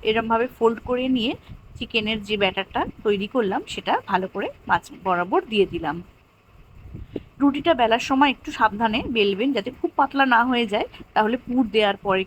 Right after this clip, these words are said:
কিন্তু ফেটে যাবে। তো আরও দুপাশ যেটা বাকি ছিল সেটাও মুড়ে দিলাম, হাত দিয়ে একটু চেপে চেপে দেবো। ফ্রাই প্যানে অল্প একটু তেল দিয়ে পরোটাটাকে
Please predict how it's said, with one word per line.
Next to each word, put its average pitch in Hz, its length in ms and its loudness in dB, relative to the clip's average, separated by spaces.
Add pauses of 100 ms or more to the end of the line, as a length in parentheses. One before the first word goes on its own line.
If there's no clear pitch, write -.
কিন্তু 190 200 -4 (140)
ফেটে 190 340 0
যাবে। 156 240 -4 (460)
তো 254 60 -2 (180)
আরও 247 120 4 (100)
দুপাশ 277 320 2 (160)
যেটা 214 160 -2 (100)
বাকি 226 240 0
ছিল 220 140 -4 (140)
সেটাও 208 280 2 (120)
মুড়ে 214 260 2
দিলাম, 233 220 -4 (100)
হাত 190 120 2 (100)
দিয়ে 233 160 -4
একটু - 200 -8
চেপে 285 260 -4
চেপে 269 280 -6
দেবো। 247 160 -2 (440)
ফ্রাই 190 260 2
প্যানে 196 180 -2 (160)
অল্প 302 180 0 (160)
একটু 294 140 -4 (140)
তেল 202 200 2 (140)
দিয়ে 285 140 -2 (380)
পরোটাটাকে 190 580 0